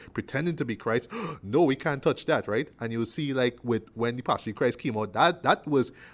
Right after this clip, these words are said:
way more controversial and way more, less tolerable to watch than something like Last Temptation of Christ. Those deserve to be controversial, right? But this one, not saying that it's, it wants to be controversial or whatnot, but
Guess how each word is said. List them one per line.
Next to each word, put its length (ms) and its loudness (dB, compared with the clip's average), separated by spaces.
way 280 2
more 200 6
controversial 760 0
and 160 -2
way 260 0
more, 420 0
less 320 2
tolerable 420 6
to 100 0
watch 440 0
than 180 0
something 320 -2
like 140 0
Last 260 -2
Temptation 400 -4
of 60 -4
Christ. 340 -4
Those 340 4
deserve 320 0
to 60 -8
be 80 -4
controversial, 580 -2
right? 160 0
But 60 -4
this 160 2
one, 480 2
not 200 4
saying 180 0
that 160 2
it's, 260 4
it 120 6
wants 320 2
to 60 -6
be 100 -6
controversial 640 0
or 60 2
whatnot, 320 0
but 200 2